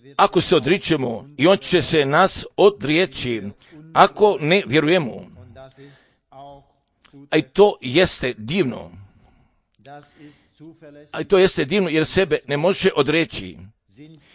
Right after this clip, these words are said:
Ako ne vjerujemo, on ostaje vjeran. Pa zatim je divno,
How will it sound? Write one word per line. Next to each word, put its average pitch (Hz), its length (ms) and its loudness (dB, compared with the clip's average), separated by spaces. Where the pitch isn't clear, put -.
Ako 165 220 2
ne 156 60 0
vjerujemo, 160 500 4
on 196 260 6
ostaje 170 580 2
vjeran. 107 580 0
Pa 123 340 -2
zatim 110 640 -2
je 139 240 0
divno, 156 400 -2